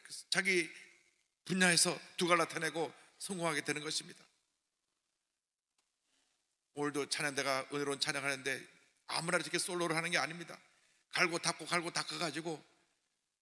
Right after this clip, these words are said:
누가 아랫집에서 "그만 좀 조용히 좀 하라고, 돼지 먹다는 소리 그만 내라고", 그래도 열심히 소리 질러가지고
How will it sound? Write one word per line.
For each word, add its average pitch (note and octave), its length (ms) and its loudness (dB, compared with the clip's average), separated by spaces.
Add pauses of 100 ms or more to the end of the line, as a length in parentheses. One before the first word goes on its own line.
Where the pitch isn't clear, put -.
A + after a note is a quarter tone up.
(340)
누가 D#3+ 240 4 (580)
아랫집에서 E3+ 540 2 (140)
"그만 - 360 4
좀 G3 160 6
조용히 F#3+ 240 4
좀 F#3 120 2
하라고, F3 300 0
돼지 F3+ 220 4
먹다는 F3+ 260 0
소리 F3+ 160 0
그만 E3+ 200 0
내라고", D#3+ 320 2 (320)
그래도 F3+ 220 4
열심히 F3+ 320 6
소리 F3+ 220 -2
질러가지고 E3+ 640 0